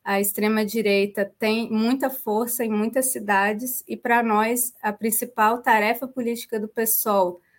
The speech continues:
nas eleições municipais é, um, impedir que a extrema-direita avance nas cidades brasileiras, é, e eleger o maior número de vereadoras, vereadores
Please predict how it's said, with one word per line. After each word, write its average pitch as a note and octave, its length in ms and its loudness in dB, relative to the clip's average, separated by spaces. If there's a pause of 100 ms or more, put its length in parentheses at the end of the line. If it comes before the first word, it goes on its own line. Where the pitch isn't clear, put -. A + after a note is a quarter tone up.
(280)
nas A3 260 4
eleições A#3+ 500 2
municipais A3 920 2
é, G#3+ 160 -2
um, A3+ 220 0
impedir A3 480 -2
que C4+ 100 -2
a C4+ 40 6
extrema-direita A3 1160 0
avance G#3 640 2
nas A3 160 -2
cidades F#3+ 640 -2
brasileiras, F#3+ 880 -4 (540)
é, F#3+ 560 0 (380)
e B3+ 360 0
eleger A#3 480 4
o A#3+ 40 0
maior A#3 300 4
número B3 400 2
de A3 80 -2
vereadoras, G#3+ 880 2
vereadores G3+ 1040 -2